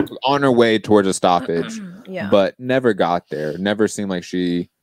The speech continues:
Speaker 1: she was connecting clean enough. Marcella was in survival mode. I mean, that's the unfortunate part. Um,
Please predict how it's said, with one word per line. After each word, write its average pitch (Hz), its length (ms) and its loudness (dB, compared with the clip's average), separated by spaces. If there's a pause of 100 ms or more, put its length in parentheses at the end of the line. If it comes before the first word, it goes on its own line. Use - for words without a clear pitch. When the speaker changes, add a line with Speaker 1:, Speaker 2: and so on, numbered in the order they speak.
(560)
Speaker 1:
she - 120 -6
was 90 460 -2
connecting 95 600 -6
clean 92 240 -8
enough. 82 420 -8
Marcella 139 400 0
was 135 160 2
in 131 120 -6
survival 131 420 -2
mode. 73 380 -6
I 80 60 -6
mean, 95 140 -2
that's 101 140 -6
the 107 80 -8
unfortunate 101 460 -8
part. 92 280 -4 (1300)
Um, 90 540 -4